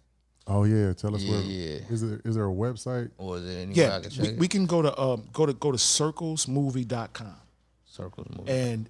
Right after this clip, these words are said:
Speaker 3: it, it, it'll show you the trailer, and it'll also show you, um, the listings of the, um, the
Speaker 2: Where it's
Speaker 3: places.
Speaker 2: at?
Speaker 3: Yeah.
Speaker 2: Okay.
Speaker 3: And it's in,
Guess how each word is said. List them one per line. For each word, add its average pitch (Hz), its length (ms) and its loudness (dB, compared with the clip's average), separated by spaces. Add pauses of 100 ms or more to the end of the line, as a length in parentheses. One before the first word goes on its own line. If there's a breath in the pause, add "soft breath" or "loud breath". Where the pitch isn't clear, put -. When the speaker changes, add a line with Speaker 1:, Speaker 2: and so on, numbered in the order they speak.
Speaker 3:
it, 127 220 -10
it, 127 160 -10
it'll 120 120 -2
show 135 140 4
you 120 100 -4
the 110 60 -10
trailer, 170 420 -6 (460)
and 123 120 -8
it'll 117 200 -6
also 120 340 -4
show 120 260 -2
you, 113 320 -4
um, 101 460 -8 (140)
the 117 100 -10
listings 107 640 -4
of 101 220 -14
the, 101 80 -20
um, 92 480 -20
the 101 80 -20
Speaker 2:
Where 104 180 -2
it's 117 100 2
Speaker 3:
places. 92 280 0
Speaker 2:
at? - 80 -16
Speaker 3:
Yeah. 123 240 0
Speaker 2:
Okay. 82 240 -6
Speaker 3:
And 131 100 2
it's 131 140 2
in, 131 160 0